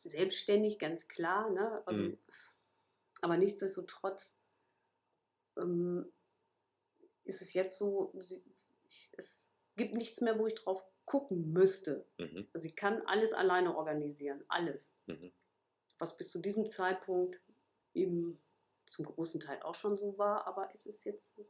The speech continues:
Speaker 1: ich, es ist, es ist ganz schwer zu erklären. Das ist einfach so anders für mich.
Speaker 2: Die Mütter, die jetzt zuhören, oder die Eltern, die jetzt zuhören werden, die werden's verstehen, die achtzehn, zwanzigjährige Töchter oder Jungs haben,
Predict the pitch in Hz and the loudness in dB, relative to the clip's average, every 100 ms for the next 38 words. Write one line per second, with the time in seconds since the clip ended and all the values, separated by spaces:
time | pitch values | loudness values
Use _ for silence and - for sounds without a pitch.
0 | - - - - 175 - - 143 - - | -20 -18 -16 -10 -8 -10 -8 -8 -6 -6
1 | 143 156 - 160 160 - - - 170 151 | -4 -2 -2 -2 -2 -2 -4 -2 -2 -2
2 | 147 151 156 170 165 160 156 156 214 226 | -6 -8 -6 -6 -8 -10 -6 -2 -2 -2
3 | 165 180 190 202 - - - 165 156 208 | 0 2 4 2 -2 -10 -2 2 4 4
4 | - - _ _ - - 87 104 110 104 | 0 -12 _ _ -20 -14 -2 0 2 4
5 | 101 98 - 104 98 98 170 - 92 101 | 4 2 0 2 2 0 0 2 2 2
6 | 98 90 92 - 95 92 92 90 87 82 | 0 -2 -4 0 0 2 0 -2 -4 -6
7 | 85 - 85 - 92 113 110 - 85 - | -8 -8 -10 -4 -4 -4 -8 -8 -8 -6
8 | - 95 95 - 90 - - 87 85 - | -6 -6 -6 -6 -6 -6 -8 -6 -6 -4
9 | - - 87 82 82 98 - 101 95 | -4 -4 -4 -2 -2 -4 -2 0 0